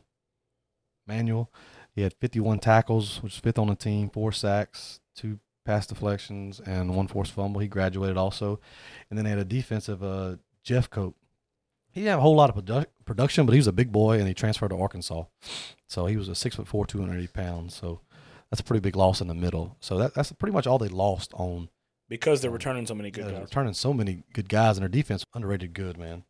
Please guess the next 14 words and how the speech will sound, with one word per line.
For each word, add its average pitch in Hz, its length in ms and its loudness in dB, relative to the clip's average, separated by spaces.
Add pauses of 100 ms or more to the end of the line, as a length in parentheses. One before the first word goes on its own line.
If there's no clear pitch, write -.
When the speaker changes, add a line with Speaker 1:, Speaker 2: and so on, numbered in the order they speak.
(120)
Speaker 2:
Let's, 117 260 -6
uh, 131 240 2
let's, 123 320 -2
let's 123 200 -2
dive 131 280 6
right 131 100 4
into 139 240 0
those 110 220 -2
returning 110 300 -6
players. 101 300 -8
Speaker 1:
So 101 180 -2
returners 139 540 8
on 107 140 4
offense, 104 560 4